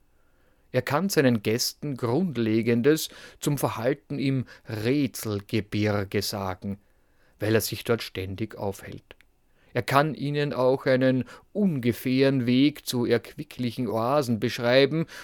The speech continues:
und sie vor Wüstengebieten warnen.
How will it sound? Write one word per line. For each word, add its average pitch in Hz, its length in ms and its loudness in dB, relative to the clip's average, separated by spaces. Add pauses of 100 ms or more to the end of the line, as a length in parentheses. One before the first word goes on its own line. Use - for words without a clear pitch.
(120)
und 160 240 2
sie 175 220 -4
vor 104 360 0
Wüstengebieten 113 1160 -6
warnen. 101 460 -6